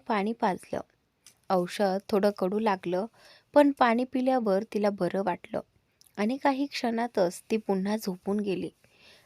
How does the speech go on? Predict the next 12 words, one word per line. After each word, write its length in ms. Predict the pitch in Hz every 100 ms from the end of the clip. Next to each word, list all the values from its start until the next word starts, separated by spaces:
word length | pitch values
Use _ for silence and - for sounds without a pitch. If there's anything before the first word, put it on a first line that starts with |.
| -
जणू 300 | 226 247 277 285
क्षणातच 680 | 269 240 254 262 208 214
बेशुद्ध 560 | 220 202 180 165 180 214
झाली 340 | 220 226 233
असावी. 460 | 226 - 170 170 156 - _ - - - - - _ _ _ _ _ _ _ _ _ _ _ -
कबीरला 460 | 233 233 262 277
मात्र 420 | 277 247 233 240
सारखं 460 | 254 240 208 214 233
काहीतरी 600 | 233 220 208 208 208 220
वेगळं 360 | 226 190 190 202
जाणवत 480 | 214 202 185 196 -
होतं. 240 | 185 180